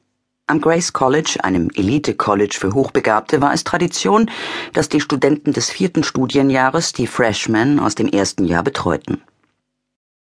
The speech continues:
Alex hatte Julia und Robert am Landeplatz in Fields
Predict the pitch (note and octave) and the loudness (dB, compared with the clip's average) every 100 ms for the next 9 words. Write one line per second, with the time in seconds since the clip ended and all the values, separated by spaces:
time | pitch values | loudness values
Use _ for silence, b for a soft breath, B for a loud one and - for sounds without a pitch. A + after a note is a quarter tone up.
0 | _ _ - B2+ C#3+ - - - C3+ A#2 | _ _ -2 0 0 -2 -6 -4 -2 0
1 | A#2+ A2 B2+ C3 B2+ A2+ G#2 G#2+ B2 - | 0 0 2 4 4 2 2 2 2 0
2 | G2+ G2+ G#2 G#2 A#2 G#2+ G2 - - B2 | 2 2 2 0 -2 0 -2 -2 0 2
3 | C#3+ C#3+ - - | 2 0 -4 -6